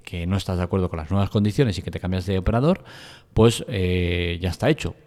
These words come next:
Directamente yo no haría eso porque es absurdo. Directamente te cambias de opera-, de operador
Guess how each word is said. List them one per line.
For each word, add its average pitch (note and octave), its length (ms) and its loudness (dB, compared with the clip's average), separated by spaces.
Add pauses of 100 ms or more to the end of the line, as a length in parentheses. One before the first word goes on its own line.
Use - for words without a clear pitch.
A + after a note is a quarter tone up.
(160)
Directamente G#2 580 4
yo A2 260 4
no G2+ 340 4
haría F#2 260 2
eso G2 180 0
porque F2 220 -4
es E2+ 80 -6
absurdo. G2 520 2
Directamente F#2 480 -2
te F#2 120 -2
cambias F#2+ 280 -4
de G2 60 -4
opera-, G2 240 -4
de G2 140 -4
operador A#2+ 420 0